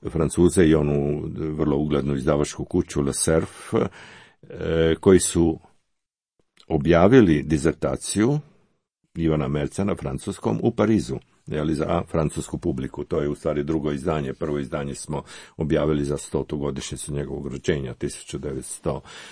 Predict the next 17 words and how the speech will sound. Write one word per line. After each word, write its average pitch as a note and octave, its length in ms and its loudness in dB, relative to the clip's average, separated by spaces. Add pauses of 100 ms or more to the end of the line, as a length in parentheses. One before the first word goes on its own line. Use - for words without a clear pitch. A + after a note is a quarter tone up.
(160)
devedeset D2+ 640 0
šeste F2+ 400 4
kad F2+ 160 -4
smo G2 120 0
slavili, G2+ 520 6
a F2+ 140 0
onda, F2 540 2
evo, D#2 240 2
drugo D#2 300 2
izdanje D2 420 -2
izašlo C#2 480 -6
dvije D2+ 220 -6
tisuće - 500 -6
i C2+ 40 -6 (100)
pete C#2+ 400 -2
u - 80 -6
Francuskoj. - 680 -10